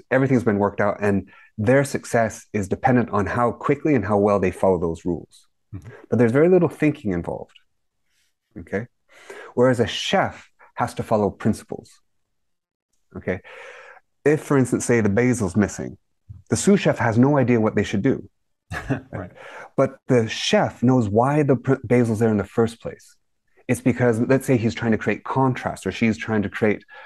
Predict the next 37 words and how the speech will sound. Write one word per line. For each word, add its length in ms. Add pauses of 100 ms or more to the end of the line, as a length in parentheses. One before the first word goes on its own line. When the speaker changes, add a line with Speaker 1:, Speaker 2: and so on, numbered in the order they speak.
(200)
Speaker 1:
um, 380
a 60
complexity. 760 (580)
"Ah, 120
okay, 240
the 60
basil's 360
missing. 320
I 100
know 120
why 300
it's 220
there. 360
I 60
have 140
a 60
principle. 600 (260)
I 80
can 140
now 180
adapt." 500 (1080)
So 220
principles 500
transcend 640
context. 640 (400)
Rules 320
are 60
very 180
specific 440
to 100
a 60
context. 600 (800)
And 120
my 100
argument 400
is 140
in, 300